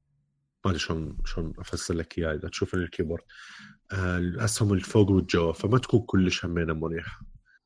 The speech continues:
بس anyways، يعني هاي نقطة كلش مهمة تحطها ببالك.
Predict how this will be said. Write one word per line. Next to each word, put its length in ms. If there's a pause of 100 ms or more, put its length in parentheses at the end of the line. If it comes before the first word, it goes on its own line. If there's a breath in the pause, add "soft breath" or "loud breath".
(140)
بس 200
anyways، 580
يعني 260
هاي 420
نقطة 320
كلش 300
مهمة 280
تحطها 300
ببالك. 320